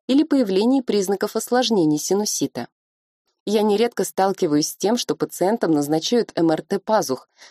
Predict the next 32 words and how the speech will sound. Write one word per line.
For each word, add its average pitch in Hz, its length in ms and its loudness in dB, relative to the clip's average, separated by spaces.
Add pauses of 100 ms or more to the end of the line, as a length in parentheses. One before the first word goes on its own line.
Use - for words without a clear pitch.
говоря, 165 360 2
что - 300 -2
это 247 260 0
исследование 190 640 0
лучше, 214 480 -2 (320)
так 160 180 0
как - 200 -4
не 147 100 4
дает 156 340 0
лучевую 180 480 0
нагрузку. 190 580 -4 (480)
Однако 220 460 0
на 190 220 2
М 202 180 2
Р 190 180 0
Т 254 140 2
не 226 160 4
видны 180 300 2
костные 196 520 -2
структуры, 202 680 -2 (220)
которыми 180 440 0
являются 185 540 0
пазухи, 147 640 -2 (260)
поэтому 269 400 2
при 233 180 -2
синусите 190 800 0
М 147 160 2
Р 135 120 -2
Т 254 200 0
обладает 202 600 0
низкой 185 360 0
информативностью. 151 1080 -2